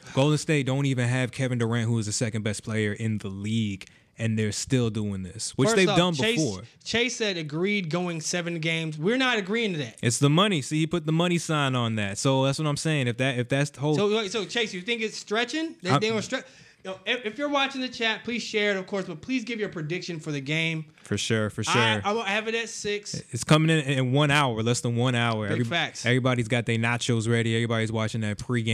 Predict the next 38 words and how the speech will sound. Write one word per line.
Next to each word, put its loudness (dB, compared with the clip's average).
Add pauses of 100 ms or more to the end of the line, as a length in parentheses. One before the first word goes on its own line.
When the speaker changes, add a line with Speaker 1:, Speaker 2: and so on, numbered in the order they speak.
(140)
Speaker 2:
Big 0
Speaker 1:
with, 2
Speaker 2:
dip. -20
Speaker 1:
with -2
Speaker 2:
Yeah. 4
Speaker 1:
Shaq -10
and -8
Charles 0
Barkley, 0
you 0
know, -2
so. -4
Speaker 2:
Which 0
one? -2
Who -2
you -2
got? 2 (100)
Speaker 1:
<laughs> 6
Speaker 2:
Yeah, -4
who? 0 (260)
Okay, 2
shit. 0
Speaker 1:
Shouts 2
to, 2
shouts 0
to 0
Kiwana 0
tuning 0
in. 0 (340)
Um, 2 (100)
I, 2
yeah, 6
I 2
just -2
think 0
if 0
that 2
whole, 2